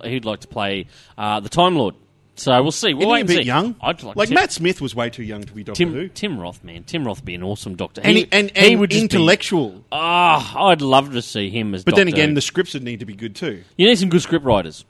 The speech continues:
Speaker 1: You need some good script, and they are out there. There's been some fantastic episodes of Doctor Who. But anyway, Whovians, no Doctor Who this year, apart from the Christmas special. So it'll be,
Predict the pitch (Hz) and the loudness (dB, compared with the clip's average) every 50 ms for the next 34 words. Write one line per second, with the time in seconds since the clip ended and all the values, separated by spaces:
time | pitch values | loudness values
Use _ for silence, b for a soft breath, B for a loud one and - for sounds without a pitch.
0 | _ _ - 135 160 160 - - 139 131 127 - - - 147 160 175 190 220 226 | _ _ -4 -2 -2 -2 -4 -6 -6 -6 -6 -6 -6 -6 -6 -4 -2 0 2 2
1 | 233 226 208 190 170 170 165 - 151 123 123 127 131 170 165 - 165 135 - - | 2 2 0 0 0 -2 -4 -4 -6 -6 -6 -6 -8 -10 -10 -10 -12 -12 -10 -8
2 | 170 - - 185 175 165 147 135 131 - - 135 117 110 104 113 107 - - 98 | -8 -6 -4 -6 -4 -4 -6 -8 -8 -6 -6 -6 -6 -6 -6 -6 -8 -8 -8 -8
3 | 101 98 92 B B B B - 214 254 262 240 214 202 196 190 b b b b | -8 -8 -8 B B B B -4 0 0 2 2 2 2 0 0 b b b b
4 | b _ - 226 262 233 214 240 226 226 226 208 - - - _ _ - 190 233 | b _ -2 -2 -2 -2 -2 -6 -6 -6 -6 -8 -12 -14 -18 _ _ -6 -2 -2
5 | 233 196 190 156 - 160 165 151 143 - 165 156 139 165 175 160 165 143 117 - | 0 0 0 -2 -2 -4 -6 -6 -6 -6 -8 -8 -6 -4 -6 -6 -6 -10 -12 -12
6 | 147 127 - 127 117 - - 143 131 120 - 143 127 113 - - 120 120 120 120 | -12 -12 -12 -14 -14 -10 -6 -6 -6 -6 -6 -8 -10 -8 -6 -4 -4 -2 -2 -2
7 | 151 180 | -4 -4